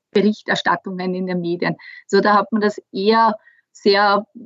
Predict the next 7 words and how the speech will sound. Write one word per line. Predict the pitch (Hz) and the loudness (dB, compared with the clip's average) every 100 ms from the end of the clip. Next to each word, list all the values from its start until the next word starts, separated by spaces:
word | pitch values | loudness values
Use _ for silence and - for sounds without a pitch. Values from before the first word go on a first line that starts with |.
| - | -16
empathielos | - 208 - 226 - 220 240 208 208 226 226 | -6 -4 -2 -2 -2 -2 0 2 0 -2 -2
und | 220 | -2
sorglos | - 175 202 - 214 | -2 0 0 2 -2
hingenommen. | - 220 247 233 220 220 226 233 240 _ _ _ _ _ | 2 2 4 4 4 4 4 2 0 _ _ _ _ _
Man | 185 180 | -2 -2
hat | - | -2
zwar | - 208 196 202 | -2 -2 0 0